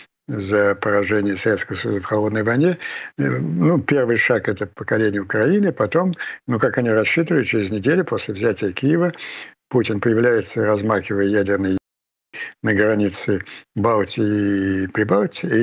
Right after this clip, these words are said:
и Польши, и повторяет знаменитую фразу этого мордастого замминистра: "Собирайте свои манатки, убирайтесь вон".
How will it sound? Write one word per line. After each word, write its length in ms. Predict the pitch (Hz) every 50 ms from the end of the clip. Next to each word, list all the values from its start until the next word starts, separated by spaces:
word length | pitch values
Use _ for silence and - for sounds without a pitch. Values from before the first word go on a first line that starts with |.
| 117 110 107 104 104
и 40 | 104
Польши, 360 | 104 - 160 196 196 - -
и 40 | 156
повторяет 480 | 120 117 110 - 127 123 156 185 175 135
знаменитую 520 | 107 107 117 113 117 135 135 - 139 127
фразу 500 | 107 - 127 117 110 110 107 101 107 101 98 - - - - - - - _ -
этого 360 | - 104 - 110 104 104 113 156 160 160 139
мордастого 680 | 139 143 107 107 107 110 107 107 98 - - - 107 101
замминистра: 720 | 92 110 107 104 104 107 107 104 95 92 - - 104 95 - - - - - -
"Собирайте 500 | - - 120 107 117 117 117 113 98 107
свои 200 | 101 - 110 110
манатки, 480 | 104 107 107 120 151 175 170 - - 127
убирайтесь 540 | 104 104 107 113 127 120 - 127 113 - -
вон". 260 | - 101 92 90 90